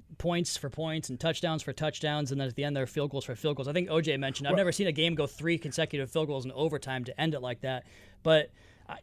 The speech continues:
Speaker 1: I just wonder, you know, if, if maybe on that third down play, you try to get a couple more yards with the run, like you mentioned to Gaskin. I, and I guess that kinda was the, the design with G-, Gesicki, right? If,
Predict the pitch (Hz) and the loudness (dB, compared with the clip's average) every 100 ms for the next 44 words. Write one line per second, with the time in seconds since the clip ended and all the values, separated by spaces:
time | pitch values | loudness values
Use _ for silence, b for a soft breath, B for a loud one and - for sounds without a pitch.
0 | - 160 202 - 190 180 160 151 147 147 | 0 4 4 4 2 2 2 4 4 4
1 | 147 - 160 - 156 175 180 175 151 156 | 0 0 -6 0 2 4 4 2 2 0
2 | 151 - 180 190 165 151 156 147 139 143 | 0 2 2 4 2 2 2 2 2 0
3 | 156 147 143 156 151 143 143 143 131 127 | 0 2 0 -2 -2 -2 0 -2 -2 0
4 | 160 156 147 147 143 131 123 127 160 151 | 0 0 -2 -2 -4 -4 -2 4 4 4
5 | 165 151 - 196 214 214 247 - 202 - | 0 -2 -2 2 4 6 6 6 4 4
6 | 185 160 156 160 135 151 143 143 147 143 | 2 4 6 6 4 0 0 -2 -2 -2
7 | 135 - 165 135 139 175 - 127 143 156 | -4 -4 -6 -4 -2 -2 -2 -2 0 2
8 | 160 | 0